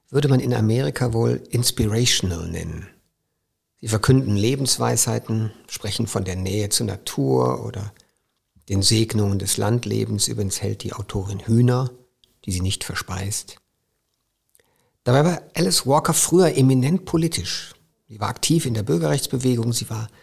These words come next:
sehr deutlich in ihrer Unterstützung für Castros Kuba und überhaupt gegen jegliche Kriegspolitik der U S A.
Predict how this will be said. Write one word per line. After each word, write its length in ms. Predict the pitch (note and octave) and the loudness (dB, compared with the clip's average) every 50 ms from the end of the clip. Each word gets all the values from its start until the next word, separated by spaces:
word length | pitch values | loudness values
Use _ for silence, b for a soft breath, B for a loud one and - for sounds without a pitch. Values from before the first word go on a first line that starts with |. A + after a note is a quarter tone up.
| b b b b b | b b b b b
sehr 300 | _ G#2+ G#2+ B2 C#3+ E3 | _ 4 6 6 8 6
deutlich 540 | D#3+ - - B2 C3 D3+ D#3 - C#3+ B2+ - | 6 4 4 4 4 4 2 2 0 0 2
in 60 | B2 | 2
ihrer 220 | B2 B2+ A#2 G#2+ G#2+ | 2 2 0 0 0
Unterstützung 560 | B2 A2 G#2+ - - - C3 - - C3+ A#2 | -2 0 0 0 0 0 0 0 2 0 0
für 160 | - - A2+ | 0 0 -2
Castros 520 | - - A2 G#2+ - - - G#2+ G2 - - | 0 0 0 0 -2 -2 -2 -2 -2 -2 -4
Kuba 480 | - - C3 D3+ D#3 D#3 D#3 D#3+ D#3+ b b b b b b b b b b | -2 0 0 0 0 0 -2 -2 -4 b b b b b b b b b b
und 220 | b - B2 A#2+ - | b 2 2 4 4
überhaupt 480 | C3 B2 A2+ B2 D3 E3+ E3 - - | 4 4 4 4 4 4 2 0 0
gegen 240 | - C#3 B2+ C3+ A#2+ | 0 0 2 0 0
jegliche 580 | A2 A#2 A#2+ A#2 A#2 - B2+ G#2+ - A2 A2 G#2+ | 0 2 0 0 0 -2 -2 -2 0 0 -2 -2
Kriegspolitik 800 | - - - A#2 G#2 - - - G#2+ G2+ G2 - - G2 - - | -4 -4 -4 0 0 0 -2 -2 -2 -2 -2 -2 -6 -8 -8 -6
der 240 | - F#2+ F2+ - | -8 -8 -8 -10
U 60 | - G2+ | -10 -4
S 200 | G2 - - - | -4 -4 -4 -4
A. 280 | G2+ F#2+ F#2 F#2 F#2+ | -6 -6 -6 -8 -12